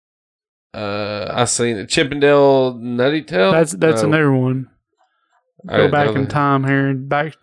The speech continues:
Speaker 2: back to the golden <laughs> years. 'Cause he, he, God, he's done a shitload of stuff.
Speaker 1: Fuck yeah, he had. Earthworm Jim was on that list.
Speaker 2: By
Speaker 1: Teenage Mutant Ninja Turtles?
Speaker 2: Yeah, he was, uh, Doom Quest, Berserko,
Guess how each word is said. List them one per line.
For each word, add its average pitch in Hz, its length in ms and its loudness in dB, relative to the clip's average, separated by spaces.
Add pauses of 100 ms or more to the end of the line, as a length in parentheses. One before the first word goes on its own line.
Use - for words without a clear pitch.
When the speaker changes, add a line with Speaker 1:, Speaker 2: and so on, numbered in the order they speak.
(380)
Speaker 2:
back 165 280 -2
to 170 100 -6
the 160 100 -2
golden 170 440 2
<laughs> - 0 -
years. - 640 -2 (960)
'Cause 135 140 -6
he, 180 260 4
he, 156 260 0
God, 160 320 -2
he's 131 160 0
done 131 180 0
a 127 40 -2
shitload 139 400 0
of 123 80 -2
stuff. 127 260 -4
Speaker 1:
Fuck 233 260 2
yeah, 170 220 2
he 110 140 0
had. 107 240 2
Earthworm 185 480 2
Jim 180 420 2 (100)
was 165 220 -2
on 190 140 4
that 208 180 2
list. 233 540 0 (640)
Speaker 2:
By 147 160 2
Speaker 1:
Teenage 190 320 2
Mutant 202 240 2 (140)
Ninja 185 80 -10
Turtles? 269 640 0
Speaker 2:
Yeah, 156 260 2
he 147 160 2
was, 139 400 6
uh, 135 240 4
Doom 147 380 0
Quest, 160 720 2
Berserko, 151 1040 2